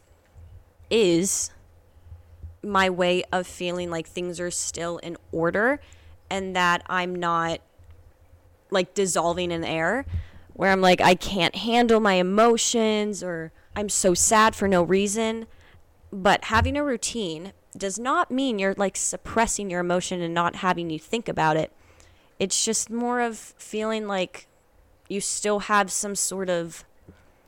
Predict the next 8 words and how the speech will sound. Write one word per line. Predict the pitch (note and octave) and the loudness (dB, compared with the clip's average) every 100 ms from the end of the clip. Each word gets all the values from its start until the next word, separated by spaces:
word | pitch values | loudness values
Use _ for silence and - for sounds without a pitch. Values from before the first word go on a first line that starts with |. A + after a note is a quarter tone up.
| - _ | -20 _
life | E3+ F3+ F#3 F3+ - - - - | 0 4 4 4 -4 -16 -12 -6
and, | E3+ E3+ E3 D#3+ D#3+ D#3+ D#3 - - - _ _ _ _ - - _ _ _ - | -4 -2 -2 -4 -6 -8 -6 -8 -10 -20 _ _ _ _ -20 -20 _ _ _ -6
and | F#3 E3+ | -4 -2
duties | F#3+ G#3 F3+ E3 D#3 - | 0 0 0 -2 -2 -4
to, | - F3 | -6 -4
like, | D#3+ D#3 D3 - - F3+ | -2 -2 -4 -10 -20 -8
get | F#3+ - E3+ | -4 -4 -4
done | F#3+ D#3+ B2+ E3 | -4 -4 -6 -12